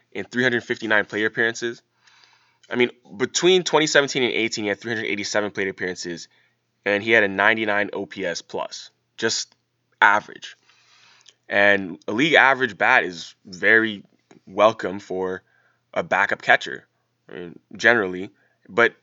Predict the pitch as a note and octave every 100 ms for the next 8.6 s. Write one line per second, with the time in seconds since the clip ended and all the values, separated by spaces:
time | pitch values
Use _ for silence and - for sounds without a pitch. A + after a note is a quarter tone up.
0 | - A#2 G2+ C#3 D3 B2 C#3 C3+ B2+ A#2
1 | A2 A2+ G2+ F2 - A2 A2 G#2+ - _
2 | _ _ - A2 G#2 G2+ F2+ G#2+ G#2 F#2+
3 | F#2 F#2 F2+ F2+ F#2 G#2+ - - G1+ -
4 | _ _ _ _ _ _ _ _ _ _
5 | _ - A#2+ A2+ A2+ G#2 - _ _ _
6 | _ _ - A#2+ C3 - E3+ E3+ D#3 C3+
7 | B2+ A#2 A2+ G#2+ G#2+ G2 G#2+ G#2+ A2 G2+
8 | F#2+ - G2 F#2 F#2+